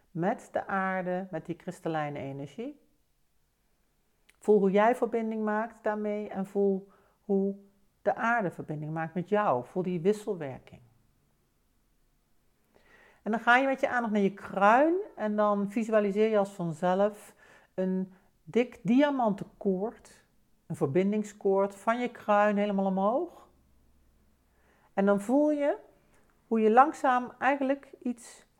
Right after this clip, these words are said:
langer wordt. Je wordt wat opgestrekt. Je ruggengraat wordt letterlijk iets langer. Je kin is iets ingetrokken.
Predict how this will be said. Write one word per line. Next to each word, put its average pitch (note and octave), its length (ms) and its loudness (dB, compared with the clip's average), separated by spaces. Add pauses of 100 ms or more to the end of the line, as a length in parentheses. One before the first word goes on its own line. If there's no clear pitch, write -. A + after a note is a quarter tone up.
langer G#3+ 460 4
wordt. - 500 -8 (320)
Je F#3+ 60 -6
wordt F#3+ 140 -2 (100)
wat C4 100 2
opgestrekt. - 800 -10 (760)
Je F3+ 100 -8
ruggengraat A3 520 -2
wordt E3+ 200 -6
letterlijk A#3 420 -2
iets - 240 -8
langer. F3+ 320 -6
Je F#3 140 -6
kin G3+ 360 -8
is E3+ 160 -14
iets - 260 -10
ingetrokken. G#3+ 840 -6